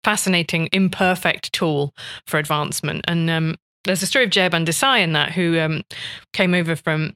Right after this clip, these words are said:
uh, via Tanzania from Gujarat and was in, uh, working in a photography laboratory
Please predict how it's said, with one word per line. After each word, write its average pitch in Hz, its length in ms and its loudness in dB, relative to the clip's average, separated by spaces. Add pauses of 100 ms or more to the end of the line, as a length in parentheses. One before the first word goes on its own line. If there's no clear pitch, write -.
(140)
uh, 143 180 -2 (100)
via 160 280 2
Tanzania 160 360 -2
from 156 140 -4
Gujarat 185 580 0
and 170 220 0
was 165 380 0
in, 165 440 0
uh, - 300 -2
working 190 300 2
in 165 80 2
a 160 100 0 (320)
photography 180 600 0
laboratory 156 680 0